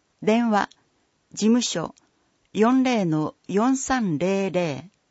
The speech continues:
昭和四十五年十月生まれ。ハッシュタグ、議員なんて偉くないという政治文化を作ります。具体的には、市内に百十三カ所ある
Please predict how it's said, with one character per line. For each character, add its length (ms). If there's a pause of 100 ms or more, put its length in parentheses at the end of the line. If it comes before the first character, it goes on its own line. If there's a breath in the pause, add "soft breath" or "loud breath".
(720)
昭 220
和 100
四 240
十 200
五 120
年 380
十 260
月 320
生 80
ま 140
れ。 160 (1400)
ハ 140
ッ 20
シ 260
ュ 40
タ 180
グ、 320
議 200
員 300
な 140
ん 80
て 300
偉 240
く 180
な 140
い 160 (380)
と 140
い 180
う 20
政 360
治 120
文 180
化 180
を 60
作 260
り 120
ま 120
す。 220 (1120)
具 120
体 200
的 240
に 140
は、 240 (420)
市 220
内 220
に 260
百 340
十 220
三 260
カ 140
所 180
あ 80
る 240